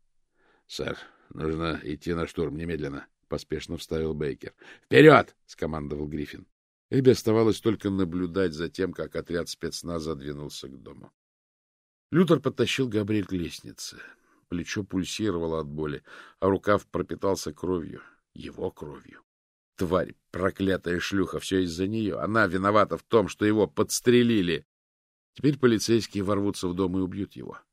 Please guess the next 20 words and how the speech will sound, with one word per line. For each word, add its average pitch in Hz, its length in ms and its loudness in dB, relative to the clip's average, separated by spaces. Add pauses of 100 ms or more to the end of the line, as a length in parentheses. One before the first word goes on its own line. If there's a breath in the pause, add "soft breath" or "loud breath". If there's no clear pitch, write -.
(480 soft breath)
Но 101 160 0
он 98 80 0
заберёт 95 400 -2
девчонку - 400 -10
с - 60 -10
собой. - 680 -14 (140)
«Наверх!» 95 640 -6 (200)
пробормотал 87 640 0
Лютер, 87 380 -4
приставив 85 560 -4
лезвие 82 460 -4
к - 80 -20
спине 85 320 -8
Габриэль. 78 560 -6 (340 loud breath)
«Топай 135 540 4
наверх!» 135 840 0 (880)
Девушка 92 360 0
замешкалась, 95 600 -6
и 95 60 -2
он 92 140 -2